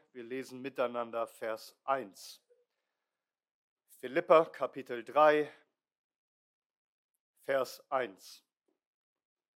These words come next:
Und hier heißt es in Gottes heiligem Wort: "Im Übrigen, meine Brüder, freut euch im Herrn. Euch dasselbe zu schreiben, ist mir nicht lästig, für euch aber ist es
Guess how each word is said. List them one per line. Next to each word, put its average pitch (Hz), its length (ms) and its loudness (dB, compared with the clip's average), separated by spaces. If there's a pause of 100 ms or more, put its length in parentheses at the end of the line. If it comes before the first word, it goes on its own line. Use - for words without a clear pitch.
(2000)
Und 120 160 -12
hier 131 180 0
heißt 160 340 6
es - 240 -2
in 190 340 -2
Gottes 165 560 6
heiligem 147 420 4
Wort: 120 400 4 (840)
"Im 123 140 -10
Übrigen, 190 720 6
meine 170 300 12
Brüder, 170 440 10
freut 185 600 10
euch 165 380 4
im 160 220 -8
Herrn. 127 400 0 (380)
Euch - 200 -12
dasselbe 190 600 8
zu 196 160 -4
schreiben, 175 580 8 (280)
ist 147 260 -10
mir 147 140 -2
nicht 175 340 0
lästig, 160 680 4 (300)
für 160 120 0
euch 190 400 10
aber 170 460 10
ist 170 260 -4
es 151 400 -6